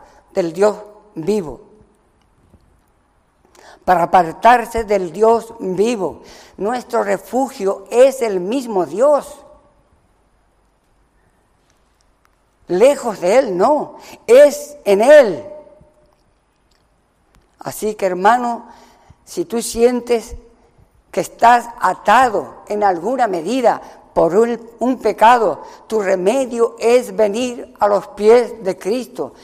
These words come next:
no permanecer en esa situación. Mirar el Evangelio es pedirle a Dios que perdone tus pecados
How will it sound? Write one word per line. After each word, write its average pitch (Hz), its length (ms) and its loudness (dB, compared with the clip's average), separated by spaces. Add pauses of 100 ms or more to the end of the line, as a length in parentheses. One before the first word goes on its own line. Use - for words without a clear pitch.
(300)
no 247 440 0
permanecer 220 1040 0
en 202 180 -2
esa 262 360 -4
situación. 220 960 -4 (1040)
Mirar 202 420 4
el 226 100 -2
Evangelio 208 800 -2 (180)
es 247 200 0
pedirle 240 600 -2
a 196 60 2
Dios 233 340 0
que 214 160 -6
perdone 202 680 0 (220)
tus 180 160 -10
pecados 196 580 0